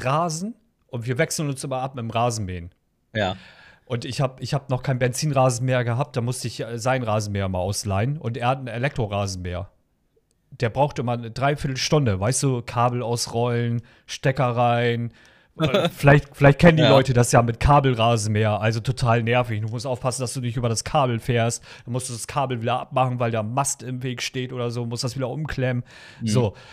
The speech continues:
Speaker 1: du bist, du bist locker mal eben doch eine Stunde dabei, ne? Rasen zu mähen. Und jetzt hab ich ja den Benzinrasenmäher von meinen Eltern gekriegt.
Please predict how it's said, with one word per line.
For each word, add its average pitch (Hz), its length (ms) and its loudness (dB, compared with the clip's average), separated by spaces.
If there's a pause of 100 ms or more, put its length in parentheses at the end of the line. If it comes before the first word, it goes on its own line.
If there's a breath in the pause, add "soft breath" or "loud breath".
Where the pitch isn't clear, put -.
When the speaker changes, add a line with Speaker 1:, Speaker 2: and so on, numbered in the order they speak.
(240 loud breath)
Speaker 1:
du 143 80 0
bist, 180 300 -2
du 151 60 -6
bist 165 200 -4
locker 175 300 2
mal 156 200 2
eben 151 480 -6
doch 202 140 2
eine 156 140 0
Stunde 147 280 0
dabei, 147 480 4
ne? 110 260 -4 (340)
Rasen 131 340 2
zu - 160 -6
mähen. 117 320 -2
Und 104 160 -6
jetzt 127 160 -4
hab 139 80 0
ich 131 80 -4
ja 135 80 0
den 123 140 -2
Benzinrasenmäher 117 720 0
von 113 160 0
meinen 110 140 0
Eltern 127 280 0
gekriegt. 117 440 -4